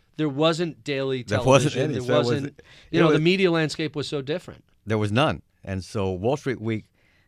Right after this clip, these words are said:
Speaker 2: uh, was so good because it was the only show. And, uh, Lou Rookheiser was a real professional, uh,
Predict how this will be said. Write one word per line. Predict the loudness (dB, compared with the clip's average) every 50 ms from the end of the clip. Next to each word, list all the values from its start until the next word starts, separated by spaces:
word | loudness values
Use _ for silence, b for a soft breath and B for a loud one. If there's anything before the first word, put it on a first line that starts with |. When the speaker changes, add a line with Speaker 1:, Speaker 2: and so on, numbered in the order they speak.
| _ -12 -10
Speaker 2:
uh, | -8 -6
was | -6 -6 -6 -6
so | -2 -2 -2 0
good | 0 0 0 0 -2 -4 -8 _ _ -16
because | -12 -8 -8 -6 -6 -6
it | -6
was | -8 -8 -6
the | -8 -10 -8 -4
only | -2 -2 -2 0 -2 -2 -2 -4 -6 -8 -12 _
show. | -20 -14 -10 -8 -8 -8 -8 -12 -14 _ _ _ _ _ _ _ _
And, | -10 -8 -6 -6 -6 -8 -10 -16 -20 _ -18
uh, | -16 -12 -12 -10 -10 -12 -14 -14
Lou | -8 -4 -4 -2
Rookheiser | 0 -2 -2 -2 -4 -6 -8 -6 -6 -8 -8
was | -8 -8 -8 -10
a | -10
real | -8 -6 -4 -2 -2 -2 -2
professional, | -4 -8 -14 -12 -12 -12 -12 -12 -16 -18 -20 -20 -20 _ _ _ _ _ _ _ _
uh, | -14 -14 -12 -12 -12 -14 -14 -16 -16 -18